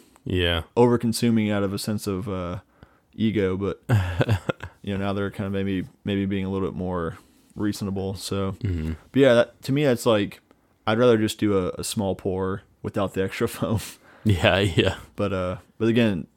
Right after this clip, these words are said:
Speaker 2: you know, the way that they pour, the foam is not quite the same. It's not one-to-one to the,
Speaker 1: No.
Speaker 2: the foam that we'd get here. Like, if we're getting head on a,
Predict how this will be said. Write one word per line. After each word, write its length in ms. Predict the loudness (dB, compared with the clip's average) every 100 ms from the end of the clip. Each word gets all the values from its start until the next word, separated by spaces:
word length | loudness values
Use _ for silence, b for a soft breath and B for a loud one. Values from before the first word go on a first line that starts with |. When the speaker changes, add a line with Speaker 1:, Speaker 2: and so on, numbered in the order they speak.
| _ -6
Speaker 2:
you 100 | -2
know, 60 |
the 120 | 0
way 180 | 2 2
that 100 | 2
they 100 | 0
pour, 420 | -4 0 0 0 -2
the 120 | -4
foam 300 | -2 0 0
is 120 | -2
not 180 | -6 -8
quite 320 | -6 -4 -4
the 80 | -6
same. 240 | -6 -4
It's 140 | -4 0
not 200 | 0 2
one-to-one 540 | 0 -2 -2 -4 -4
to 100 | -6
the, 260 | -4 -2 0
Speaker 1:
No. 400 | 2 2 2 0
Speaker 2:
the 60 | -2
foam 280 | 0 0 0
that 80 |
we'd 200 | -2 -2
get 160 | -4 -4
here. 220 | -4 -4
Like, 140 | -4 -6
if 100 | -4
we're 60 |
getting 200 | -2 -2
head 260 | -2 -4 -4
on 140 | -4
a, 220 | -4 -6